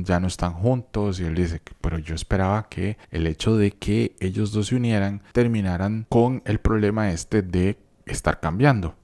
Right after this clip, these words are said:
Cuando él habla con Vivian, se da cuenta de que ella se convirtió en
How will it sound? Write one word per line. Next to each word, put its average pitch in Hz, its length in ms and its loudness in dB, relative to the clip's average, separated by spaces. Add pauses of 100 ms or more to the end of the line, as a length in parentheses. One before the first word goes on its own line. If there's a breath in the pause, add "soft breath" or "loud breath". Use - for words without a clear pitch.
(140)
Cuando 151 360 4
él 165 160 6
habla 151 280 4
con 139 280 2
Vivian, 110 480 4
se 98 120 -4
da 95 140 -2
cuenta 110 540 -4
de 101 320 -4
que 90 300 -4 (100)
ella 113 600 0
se - 220 -2
convirtió 117 800 0 (120)
en 120 400 0